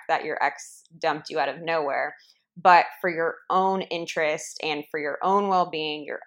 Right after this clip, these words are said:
own sanity, your own peace of mind, I cannot stress how important it is to accept the situation as it happened. And the sad truth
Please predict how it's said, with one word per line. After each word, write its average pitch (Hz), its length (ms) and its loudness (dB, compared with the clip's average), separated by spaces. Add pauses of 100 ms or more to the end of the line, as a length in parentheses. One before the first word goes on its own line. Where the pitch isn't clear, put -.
own 208 300 4
sanity, 165 440 -4
your 147 220 -6 (100)
own 196 260 0
peace 190 240 -8
of 175 80 -6
mind, 156 320 -4
I 127 120 -4 (180)
cannot 185 540 -2
stress 160 360 -4 (280)
how 175 160 6
important 160 540 -4
it - 40 -6
is 151 240 -8 (520)
to 156 280 -6 (300)
accept - 600 -2
the 180 80 -2
situation 156 800 -8 (360)
as 147 260 6 (140)
it - 120 -6 (180)
happened. 143 480 0 (120)
And 170 420 0 (640)
the 165 100 -2
sad 196 540 6
truth 185 520 0